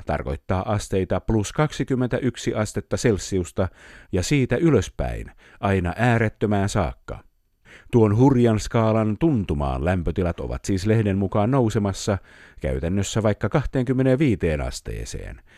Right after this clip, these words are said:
kolmeenkymmeneen asteeseen tai vaikka sataan asteeseen.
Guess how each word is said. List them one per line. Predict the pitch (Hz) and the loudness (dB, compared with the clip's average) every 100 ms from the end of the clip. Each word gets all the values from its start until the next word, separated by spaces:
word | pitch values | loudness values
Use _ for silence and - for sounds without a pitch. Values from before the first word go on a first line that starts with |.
| - _ | -20 _
kolmeenkymmeneen | - 170 104 85 78 78 78 78 80 80 | 2 4 4 2 -2 -4 -4 -4 -4 -4
asteeseen | 78 - 87 78 87 80 73 - _ | -6 -4 -4 -4 -4 -4 -6 -10 _
tai | - 151 139 131 | 2 4 4 0
vaikka | 82 62 - - | -4 -6 -6 -4
sataan | - 190 92 76 65 | 0 0 0 -2 -4
asteeseen. | 67 - - 62 - - - | -8 -8 -8 -6 -8 -10 -12